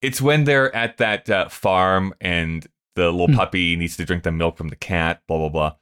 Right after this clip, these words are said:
Speaker 1: And, uh, William Holden says, "I make it a point never to argue with an animal lover." And I thought that was actually a really fun, like, <laughs>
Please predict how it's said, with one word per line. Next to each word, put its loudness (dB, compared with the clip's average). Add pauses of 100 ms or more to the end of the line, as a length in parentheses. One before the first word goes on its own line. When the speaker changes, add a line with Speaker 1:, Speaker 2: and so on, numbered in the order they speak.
(220)
Speaker 1:
And, 0
uh, 4
William 4
Holden 2
says, 0
"I -2
make 0
it 2
a 0
point -2
never 2
to 0
argue 2
with 0
an -4
animal -4
lover." -6 (440)
And -2
I 2
thought 0
that 4
was 2
actually 0
a 0
really 0
fun, -2
like, -2
<laughs> -10